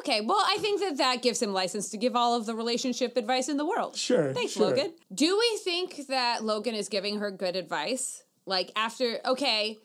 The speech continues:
Speaker 1: he has to go do this thing and let him do that, but from then on, give him no space.
Speaker 2: Uh, I, I, I mean, I don't necessarily know if I think that's the right thing to, for them,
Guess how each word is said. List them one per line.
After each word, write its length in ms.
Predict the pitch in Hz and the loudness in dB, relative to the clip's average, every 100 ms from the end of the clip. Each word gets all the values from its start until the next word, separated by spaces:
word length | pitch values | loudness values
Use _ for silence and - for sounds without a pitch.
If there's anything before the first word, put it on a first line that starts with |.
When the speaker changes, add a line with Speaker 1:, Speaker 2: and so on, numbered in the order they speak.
| _ | _
Speaker 1:
he 160 | - 349 | 0 2
has 160 | 349 - | 2 0
to 60 | |
go 160 | 285 330 | 0 2
do 200 | 247 320 | 2 0
this 240 | 277 254 | 2 0
thing 720 | - - 349 269 214 214 233 - _ _ _ _ _ _ _ | -2 0 0 2 0 -2 -6 -10 _ _ _ _ _ _ _
and 140 | 226 240 | -2 2
let 160 | 269 | 2
him 140 | 285 247 | 2 0
do 240 | 302 311 | 0 0
that, 300 | 240 202 - - | 2 0 -2 -6
but 280 | 208 220 - _ - | -4 -4 -6 _ -6
from 180 | 240 226 | -2 2
then 260 | 247 262 | 2 2
on, 280 | 254 233 226 | 2 0 2
give 180 | 247 247 | 4 4
him 200 | 233 214 | 2 2
no 200 | 214 214 | 2 2
space. 680 | 220 - 175 107 - - - | -2 -2 -2 -2 -6 -10 -12
Speaker 2:
Uh, 520 | 262 226 254 262 262 226 | 0 2 4 4 2 2
I, 240 | 226 247 - - - | 4 4 2 -12 -10
I, 180 | 233 240 | -8 -4
I 40 | 208 | -2
mean, 140 | 240 240 | -2 0
I 180 | 240 302 | 2 4
don't 220 | 277 240 | 2 2
necessarily 540 | 208 175 - 196 180 | -2 0 0 2 2
know 160 | 170 170 | 2 2
if 80 | 165 | 0
I 80 | 143 | -2
think 200 | 156 139 | -2 0
that's 340 | 143 - - | -2 -2 -10
the 300 | - 143 143 | -10 -2 0
right 640 | 123 120 127 151 175 208 | 0 -2 0 2 2 -2
thing 380 | - - 202 202 - 185 | -8 -2 0 -2 -4 -4
to, 580 | 196 196 196 190 - - _ _ _ _ _ _ _ _ | -2 0 -2 -4 -6 -12 _ _ _ _ _ _ _ _
for 320 | - 165 196 | -2 2 4
them, 440 | 185 247 254 269 | 4 4 4 0